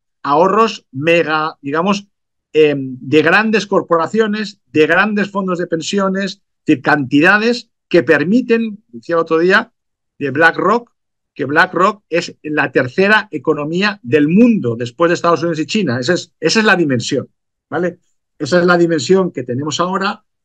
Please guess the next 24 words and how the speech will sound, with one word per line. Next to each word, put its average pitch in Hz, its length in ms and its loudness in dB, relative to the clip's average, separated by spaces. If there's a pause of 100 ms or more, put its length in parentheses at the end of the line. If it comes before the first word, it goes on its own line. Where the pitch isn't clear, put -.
(160)
y 143 160 -4
que 151 120 0
obviamente 160 420 2
no 156 120 0
teníamos 156 520 -2
en 151 80 -2
el 131 120 -2
pasado. 117 340 -8 (1200)
Y 185 140 4
por 180 140 6
lo 175 100 6
tanto, 202 440 0
eso 185 280 2
es 196 160 0
un 190 100 -4
poco 185 300 -2
lo 190 200 2
que, 131 400 -2 (160)
la, 139 220 -2
esa 131 240 -6
sería 160 260 6
la, 170 300 2
la 135 120 -6
definición, 135 840 2